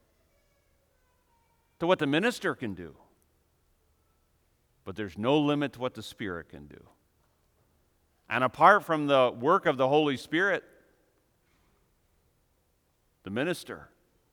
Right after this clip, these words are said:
the minister cannot change anyone. And apart from the work of the Holy Spirit, the minister cannot influence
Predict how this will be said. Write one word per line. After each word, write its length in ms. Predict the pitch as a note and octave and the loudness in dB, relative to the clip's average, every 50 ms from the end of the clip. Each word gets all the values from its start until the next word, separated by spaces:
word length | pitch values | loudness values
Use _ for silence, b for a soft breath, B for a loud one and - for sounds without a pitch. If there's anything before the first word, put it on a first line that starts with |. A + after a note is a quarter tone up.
| _ _ _ _ _ _ _ _ _ _ _ _ _ _ _ _ _ _ _ _ _ | _ _ _ _ _ _ _ _ _ _ _ _ _ _ _ _ _ _ _ _ _
the 60 | - | -10
minister 400 | F#2+ A#2 C#3+ F3+ E3 - - G#2 | -8 -6 -4 -4 -4 -6 -8 -10
cannot 320 | - - G#2+ G2 F#2+ F2+ | -10 -8 -8 -8 -8 -10
change 380 | - - A#2+ A2 G#2+ G#2 G2 G2+ | -10 -10 -8 -8 -8 -8 -8 -10
anyone. 480 | A#2+ D#3+ F#3 D3 F2 G1+ G#1+ G1+ G1+ - _ _ _ _ _ _ _ _ _ _ _ _ _ _ _ _ _ _ _ _ _ _ _ _ _ _ _ _ _ _ _ _ _ _ _ _ _ _ _ _ | -10 -10 -10 -12 -14 -16 -20 -20 -20 -20 _ _ _ _ _ _ _ _ _ _ _ _ _ _ _ _ _ _ _ _ _ _ _ _ _ _ _ _ _ _ _ _ _ _ _ _ _ _ _ _
And 140 | - B2 C3+ | -6 -6 -4
apart 260 | B2 - D3+ E3 D#3 | 2 4 4 4 4
from 140 | - D#3+ D3+ | 2 -2 -2
the 40 | C#3+ | 0
work 200 | D3 D#3 D#3 F3 | 0 0 0 0
of 80 | D#3 | -2
the 80 | C3+ C#3 | 0 0
Holy 240 | C#3+ C#3+ C#3+ C#3 B2 | 0 0 -2 -4 -6
Spirit, 340 | - - D#3 E3+ F3 D#3+ | -6 -4 -4 -2 -2 -2
the 80 | - B2+ | -4 -4
minister 560 | A2+ A2 A#2+ B2+ D#3+ F3+ - - - B2+ A2+ | -2 -2 -2 0 -2 -2 -4 -4 -6 -6 -6
cannot 500 | - - A#2+ A#2+ A#2 A#2 A#2 A2 G#2 - - - b b b b b b b b b | -4 -4 -4 -2 -2 -2 -2 -2 -4 -6 -12 -20 b b b b b b b b b
influence 1000 | - E3+ D#3+ D3+ C#3+ B2 - C#3 C#3+ C3+ B2+ A2+ G#2 - - - - - - - | -2 0 0 0 -2 -4 -4 -2 -2 0 0 -2 -4 -6 -10 -14 -16 -16 -18 -20